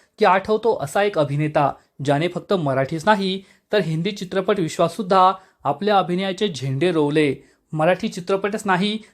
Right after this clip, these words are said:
तर मराठी मालिकांमध्ये सुद्धा, मराठी नाटकांमध्ये सुद्धा ते खूप मोठं नाव आहे. परंतु तुम्हाला त्यांची स्ट्रगल स्टोरी माहीत आहे का? हा अभिनेता एकेकाळी ट्रक ड्रायव्हर होता, पूर्ण भारतभर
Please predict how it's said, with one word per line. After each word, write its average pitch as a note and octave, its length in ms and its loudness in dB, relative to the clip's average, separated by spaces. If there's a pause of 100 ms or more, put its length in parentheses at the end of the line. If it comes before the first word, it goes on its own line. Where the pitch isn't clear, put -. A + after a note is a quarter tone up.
(120)
तर G#3 80 2
मराठी F#3 380 2
मालिकांमध्ये F3+ 600 0
सुद्धा, F#3+ 400 2 (280)
मराठी G3 360 0
नाटकांमध्ये G3 640 -2
सुद्धा F#3 420 0 (320)
ते G#3+ 140 6 (120)
खूप A#3+ 240 -4
मोठं F3+ 340 -2
नाव C#3+ 200 0
आहे. D3 320 0 (360)
परंतु A#3 300 -2
तुम्हाला A3 340 0
त्यांची A3+ 300 -2
स्ट्रगल F#3+ 360 2
स्टोरी G#3+ 320 2
माहीत D#3+ 280 -2
आहे D3+ 180 0
का? D3+ 300 2 (400)
हा F3 220 4
अभिनेता E3+ 560 2 (240)
एकेकाळी F#3 580 0 (260)
ट्रक G3 180 -2
ड्रायव्हर C#3+ 420 0
होता, D#3+ 400 2 (340)
पूर्ण G#3 240 -2
भारतभर F3+ 600 2